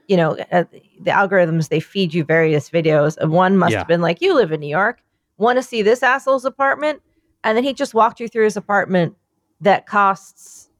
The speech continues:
Speaker 1: I believe it's eighty-nine thousand dollars a month to rent
Speaker 2: Oh.
Speaker 1: or something like that. Maybe it's more than that. Um, but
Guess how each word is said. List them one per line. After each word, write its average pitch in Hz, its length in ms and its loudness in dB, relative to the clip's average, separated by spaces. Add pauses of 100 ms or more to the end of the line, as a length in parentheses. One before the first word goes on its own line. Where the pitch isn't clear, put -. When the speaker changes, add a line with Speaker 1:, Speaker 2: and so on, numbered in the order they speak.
(140)
Speaker 1:
I 175 100 -2
believe 202 560 -2
it's - 640 -8 (640)
eighty-nine 185 560 0
thousand 170 360 -2
dollars 156 360 0
a 165 60 -4
month 147 500 -4
to 185 120 -14
rent 220 320 0
Speaker 2:
Oh. 320 160 0
Speaker 1:
or - 60 0
something 202 300 -2
like 208 220 0
that. 240 260 -2 (420)
Maybe 262 200 2
it's - 140 -10
more 175 180 2
than 143 160 -6
that. - 260 -8 (640)
Um, 165 460 0 (640)
but 196 220 0